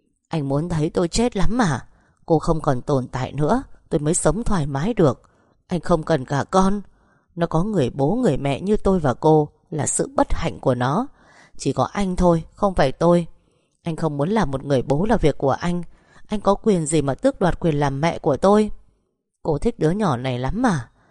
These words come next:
Nếu vậy thì tôi sẽ cho cô một cơ hội nữa. Cơ hội gì?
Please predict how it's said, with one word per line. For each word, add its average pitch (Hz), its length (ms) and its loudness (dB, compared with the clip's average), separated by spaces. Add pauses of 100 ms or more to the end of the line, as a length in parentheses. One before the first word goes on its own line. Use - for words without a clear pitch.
(260)
Nếu 175 140 0
vậy 196 180 2
thì 127 100 -4
tôi 151 220 0
sẽ - 160 -4
cho - 180 2
cô 185 200 -2
một 131 220 -6
cơ 147 140 2
hội 139 260 -2
nữa. 151 340 0 (500)
Cơ 214 100 0
hội 175 300 2
gì? 131 340 0